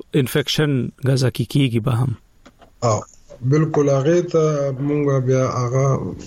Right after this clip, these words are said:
Speaker 2: پیلونیفرایټس.
Speaker 1: او.
Speaker 2: هغه چې فرض کې ګردې نه خوځېدو او یوریټر کې چرته ونښتلو.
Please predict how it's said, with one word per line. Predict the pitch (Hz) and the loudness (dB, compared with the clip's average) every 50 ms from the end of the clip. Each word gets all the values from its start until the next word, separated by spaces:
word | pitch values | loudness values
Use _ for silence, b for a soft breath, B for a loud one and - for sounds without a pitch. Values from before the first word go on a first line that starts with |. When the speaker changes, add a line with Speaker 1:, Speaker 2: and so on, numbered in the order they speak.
| - - - - | -16 -14 -6 -2
Speaker 2:
پیلونیفرایټس. | 135 143 143 143 135 131 131 117 - - 123 113 113 120 107 - - - - - - _ - - - | 0 2 2 2 2 2 2 -2 0 0 0 0 0 0 -2 -2 -2 -6 -8 -10 -20 _ -10 0 2
Speaker 1:
او. | 143 131 123 117 120 - - _ _ _ _ - _ _ _ _ - _ _ _ _ _ _ _ _ - _ _ _ _ _ _ - - | 4 4 4 2 0 -2 -8 _ _ _ _ -20 _ _ _ _ -20 _ _ _ _ _ _ _ _ -20 _ _ _ _ _ _ -8 -2
Speaker 2:
هغه | 113 120 123 139 139 | 0 0 2 2 0
چې | - - 139 | 0 -2 -6
فرض | - - 151 147 131 - | -4 0 0 0 0 0
کې | - 147 131 131 123 123 | 0 0 0 0 2 0
ګردې | 131 127 123 135 147 147 | 0 0 2 0 2 2
نه | 160 170 156 | 2 2 2
خوځېدو | 156 160 147 143 147 147 143 139 | 2 0 0 0 -2 0 2 2
او | 135 131 | 2 4
یوریټر | 127 127 127 127 127 127 123 139 147 143 | 4 4 2 4 4 2 2 2 0 -2
کې | 117 - 131 | -2 -4 -4
چرته | 117 - 117 110 110 113 113 | -2 -2 -2 -2 -2 0 0
ونښتلو. | 117 110 - - 92 92 - 90 85 87 | 0 0 -2 -4 -10 -8 -8 -8 -8 -8